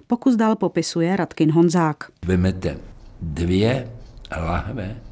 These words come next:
Speaker 2: s fyziologickým roztokem, neboli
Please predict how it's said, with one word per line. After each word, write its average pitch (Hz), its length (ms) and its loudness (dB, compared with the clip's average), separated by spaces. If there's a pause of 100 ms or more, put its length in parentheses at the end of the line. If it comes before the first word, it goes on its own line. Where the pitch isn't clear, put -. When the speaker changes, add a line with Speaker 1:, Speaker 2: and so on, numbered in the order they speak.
(300)
Speaker 2:
s - 420 -16
fyziologickým 80 960 -6
roztokem, 82 640 -10
neboli 71 360 -10